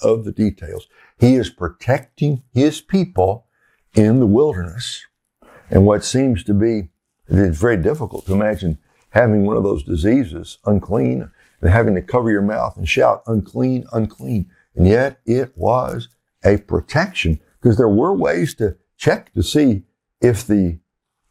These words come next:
if the disease has come to an end or, or not. Well, all of this, all this,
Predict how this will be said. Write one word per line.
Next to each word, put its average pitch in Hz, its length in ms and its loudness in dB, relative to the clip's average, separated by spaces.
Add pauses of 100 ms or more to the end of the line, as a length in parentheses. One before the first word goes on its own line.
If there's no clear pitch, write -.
if 104 160 2
the 92 260 0 (720)
disease 110 600 4
has 117 180 0
come 131 320 -4
to 120 180 0
an 104 120 0
end 147 300 -4
or, 78 300 -4 (480)
or 101 140 4
not. 92 380 0 (1800)
Well, 90 300 2 (400)
all 127 260 4
of 85 100 -2
this, - 320 -6 (680)
all 107 220 4
this, 80 260 -4